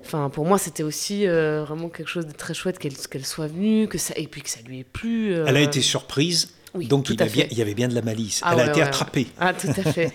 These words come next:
Speaker 2: <laughs>
Speaker 1: tout à fait. Oui, oui, je pense que ça lui a, ça l'a vraiment touchée. Et puis c'est, c'est vrai que c'était une époque aussi, euh, bon, à l'épo-, à, à l'époque, euh, quand elle était plus jeune, euh, bon, c'est sûr que les grosses formules comme ça en jazz, c'était,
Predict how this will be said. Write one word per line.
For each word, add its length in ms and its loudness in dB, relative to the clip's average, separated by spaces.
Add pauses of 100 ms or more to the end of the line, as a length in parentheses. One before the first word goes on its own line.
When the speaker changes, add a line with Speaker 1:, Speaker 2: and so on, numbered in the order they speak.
Speaker 2:
<laughs> 100 -12
Speaker 1:
tout 160 2
à 100 2
fait. 320 -6 (160)
Oui, 120 -8
oui, 220 -8
je 100 -16
pense 180 -10
que 60 -12
ça 60 -4
lui 200 -8
a, 80 -10 (600)
ça 140 -6
l'a 140 0
vraiment 260 0
touchée. 600 -2
Et 40 0
puis 220 -12
c'est, 240 -10 (320)
c'est 100 -2
vrai 60 2
que 80 -6
c'était 300 -2
une 120 0
époque 400 2
aussi, 460 -2
euh, 320 -2
bon, 300 -8
à 60 -8
l'épo-, 300 -12
à, 420 -10
à 40 -14
l'époque, 500 -12
euh, 240 -10 (760)
quand 180 -14
elle 60 -6
était 180 -10
plus 220 -12
jeune, 300 0
euh, 180 0
bon, 240 -4
c'est 160 -10
sûr 260 -12
que 120 -6
les 320 -6
grosses 280 -6
formules 480 -6
comme 140 -4
ça 160 -8
en 160 -8
jazz, 480 -4
c'était, 560 -8